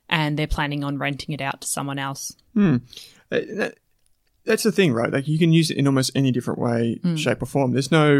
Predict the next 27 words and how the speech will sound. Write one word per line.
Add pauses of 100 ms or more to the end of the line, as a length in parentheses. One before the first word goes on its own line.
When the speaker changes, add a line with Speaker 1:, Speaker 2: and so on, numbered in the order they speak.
(180)
Speaker 2:
right
or
wrong
answer
necessarily,
I
guess.
It
depends
on
what
you
want
from
it. (800)
One
of
the
things
that
we've
come,
become
used
to
in
Australia